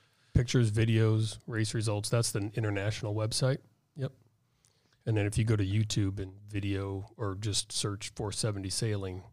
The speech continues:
there's all kinds of videos. It's a really high performance, very technical based boat, but it can also be as simple as just putting the sails up and going out and enjoying yourself. You don't have to make it complicated. Um,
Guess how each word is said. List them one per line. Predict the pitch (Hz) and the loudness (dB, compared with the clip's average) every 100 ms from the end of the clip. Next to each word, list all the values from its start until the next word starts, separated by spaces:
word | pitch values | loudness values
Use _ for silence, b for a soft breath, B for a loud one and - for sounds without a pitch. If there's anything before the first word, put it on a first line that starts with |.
| _ _ _ _ _ | _ _ _ _ _
there's | 110 104 | -14 -12
all | 95 | -8
kinds | - 101 95 | -4 -4 -4
of | 95 | -8
videos. | 95 92 95 92 104 | -8 -6 -6 -4 -4
It's | 101 | -2
a | 101 | -2
really | 107 104 101 - _ | 0 0 -4 -8 _
high | - 110 | -4 -2
performance, | 107 107 - 98 98 92 - | 0 -2 -2 -4 -4 -8 -12
very | 107 101 98 - | -10 -8 -8 -6
technical | 123 107 110 101 110 95 95 - _ _ _ _ _ _ _ | -6 -6 -10 -10 -6 -6 -6 -14 _ _ _ _ _ _ _
based | 98 92 - | -6 -6 -2
boat, | - 90 - _ _ _ _ _ - | -2 -2 -6 _ _ _ _ _ 4
but | 117 - _ _ _ | 4 4 _ _ _
it | 117 | -4
can | 117 | 0
also | 110 113 - | 2 2 0
be | 110 107 | -2 -4
as | 101 | -2
simple | - 117 110 104 | 0 4 4 2
as | 98 | 0
just | - 107 - _ _ - | -2 -4 -6 _ _ -10
putting | 104 101 | -6 -2
the | |
sails | - 110 104 | -2 -2 -2
up | 107 | -2
and | 107 | -4
going | 104 104 | -4 -4
out | 107 - | -6 -8
and | - | -10
enjoying | 113 107 120 | -2 0 0
yourself. | 107 - 101 95 - | -4 -6 -6 -6 -8
You | 104 | -8
don't | 107 - _ - | -10 -10 _ -8
have | 120 107 | -8 -4
to | 113 | -4
make | 104 104 | -4 -6
it | 104 | -6
complicated. | - 104 - 101 107 92 98 98 _ _ _ _ _ _ _ _ _ _ - | -6 4 4 4 -6 -6 -6 -8 _ _ _ _ _ _ _ _ _ _ -12
Um, | 113 98 98 101 | -10 -8 -12 -14